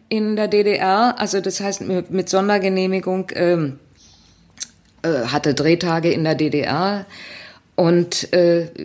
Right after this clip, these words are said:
musste jeden Abend von Berlin aus, also ich hab gespielt, jeden Abend hier, musste nach der Vorstellung mit meinem eigenen Auto, mit, äh, Diplomatenkennzeichen dran und so,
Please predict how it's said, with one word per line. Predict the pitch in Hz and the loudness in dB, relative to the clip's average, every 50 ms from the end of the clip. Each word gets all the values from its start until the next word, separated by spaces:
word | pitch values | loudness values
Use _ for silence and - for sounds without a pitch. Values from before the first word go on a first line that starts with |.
| - - | -14 -12
musste | - - - 175 175 220 220 - - - 233 | -10 -4 -2 2 2 2 2 2 0 0 0
jeden | 226 196 170 180 190 208 214 233 226 - | 0 2 2 4 4 4 4 4 2 0
Abend | - 160 160 170 185 196 214 214 220 220 - | 0 0 2 2 2 2 2 0 0 -2 -4
von | - - - - 180 180 180 180 165 | -10 -8 -4 -2 0 0 0 0 0
Berlin | 180 170 170 175 190 208 214 - | 0 0 0 0 0 0 0 0
aus, | 202 202 185 - | -2 -2 -2 -2
also | - 160 156 165 | -4 -2 -2 -2
ich | 156 - | -2 -4
hab | 156 - - - | -6 -6 -6 -6
gespielt, | 135 - - - 170 190 208 208 - | -8 -6 -4 -2 -2 -2 -2 -2 -4
jeden | - 170 165 170 170 | -4 -2 -2 0 -2
Abend | - 170 160 160 160 160 - | -2 0 -2 -2 -2 -4 -4
hier, | - 180 180 185 185 - - - - - - - - - | -4 -2 -2 -2 -2 -4 -12 -16 -14 -14 -16 -10 -4 0
musste | 180 196 190 - - 185 | 2 2 2 2 2 2
nach | 175 170 185 196 | 4 2 2 2
der | - 214 202 | 0 -2 -2
Vorstellung | - - 196 196 190 - - 196 185 185 185 185 | 0 0 0 0 0 0 0 0 0 0 0 -2
mit | 175 170 170 - | -2 -4 -2 -2
meinem | 170 165 165 160 | 0 0 0 0
eigenen | - - 165 175 180 190 185 175 160 | 0 0 0 0 0 0 0 0 0
Auto, | - - 156 180 196 190 - 214 208 202 | 0 2 2 2 2 0 0 0 0 0
mit, | 196 170 160 - - - | -2 -2 -4 -6 -8 -6
äh, | 90 135 165 156 - | -4 -2 -2 -2 -4
Diplomatenkennzeichen | - 160 - - 165 156 147 143 147 165 170 - 180 175 170 - 165 165 165 160 - 175 165 170 165 165 165 160 156 - - - | -6 -8 -6 -4 -2 0 0 0 0 0 -2 -4 -6 -6 -4 -4 -4 -4 -4 -4 -4 -2 -2 -2 -2 -4 -4 -6 -6 -6 -6 -6
dran | - 165 156 160 165 151 | -6 -4 -4 -4 -4 -4
und | 135 156 - | -6 -6 -6
so, | 160 | -8